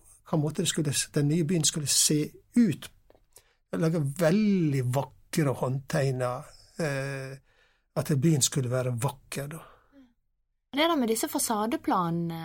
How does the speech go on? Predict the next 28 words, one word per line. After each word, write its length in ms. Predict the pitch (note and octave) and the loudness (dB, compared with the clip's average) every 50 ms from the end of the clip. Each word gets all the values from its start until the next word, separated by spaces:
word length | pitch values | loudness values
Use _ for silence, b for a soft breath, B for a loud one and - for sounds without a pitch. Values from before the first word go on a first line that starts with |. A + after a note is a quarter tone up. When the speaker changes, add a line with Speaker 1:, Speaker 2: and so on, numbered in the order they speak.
| E3 E3 | -10 -12
Speaker 2:
og 320 | E3 E3+ F3 E3+ F3 F3+ | -14 -14 -16 -18 -20 -20
fasaderiss 640 | _ G#3 - - G3 G3 G3+ G#3+ A#3+ A#3+ G3+ - - | _ -14 -6 -2 -2 0 0 0 -2 -2 -4 -4 -4
og 60 | F3+ | -6
sånn, 160 | - F3+ F3+ G3 | -4 -2 -2 0
det, 140 | C#4 C#4+ B3+ F3 D#3+ - D3 F#3 B3 | 0 0 0 0 0 -2 -4 -6 -4
det 160 | - D#4 D#4 | -2 -2 0
er 160 | A#3+ F#3 D3+ D3+ | 0 0 -2 -2
liksom, 300 | G3+ G3 - C#4 D4 D4 C#4 C#4 C#4 C#4+ C#4 B3+ | -4 -4 -4 -4 -4 -4 -6 -6 -10 -10 -6 -2
var 180 | C#4 C#4+ B3+ A#3+ | -2 0 2 2
veldig 220 | B3+ C4 D4+ C#4+ A3+ G#3 | 2 2 2 0 0 2
vanlig 400 | - G#3 G3+ G#3+ B3 C#4+ C4+ A3 | 2 2 2 2 2 2 0 0
metodikk 540 | G3 F#3 - G3+ G#3 F#3+ - - - - - - _ _ _ _ _ _ _ _ _ _ _ _ _ - | 0 -2 -2 0 0 -2 -2 -4 -12 -14 -14 -14 _ _ _ _ _ _ _ _ _ _ _ _ _ -8
på 40 | A3+ | -4
den 160 | A3+ A3+ G#3 | -4 -4 -2
tiden, 320 | G3+ A3+ G#3+ F#3+ E3+ D#3+ D#3+ | 0 0 0 0 0 -2 -4
har 160 | E3+ F3+ F3+ | -6 -8 -10
jeg 80 | F3+ F#3 | -12 -14
inntrykk 240 | F#3 - G#3 G3 | -14 -16 -18 -20
av. 140 | F#3 F#3+ - _ _ _ _ _ - | -20 -20 -20 _ _ _ _ _ -2
Speaker 1:
Ja, 80 | E3 | -2
det 140 | C3+ - - | -2 -4 -6
kom 460 | - - - C4 A3+ E3 C3+ B2 A#2+ | -8 -2 0 2 2 2 2 0 0
da, 160 | C3+ F3+ E3+ C#3+ B2 | 0 0 0 0 0
altså 260 | - E3 C#3+ - F3 | -2 -2 0 0 0
en 80 | D3 - | 0 0
forlangte 720 | - - D3+ D#3 G3+ F#3 D3+ A#2+ - - - - - B2+ | 0 2 4 6 6 6 4 2 -4 -10 -10 -8 -8 -8
det. 80 | B2 - - - _ _ | -8 -10 -14 -20 _ _
Speaker 2:
Ja, 240 | - B3+ B3 G#3+ F#3+ | -4 -2 -2 -2 -2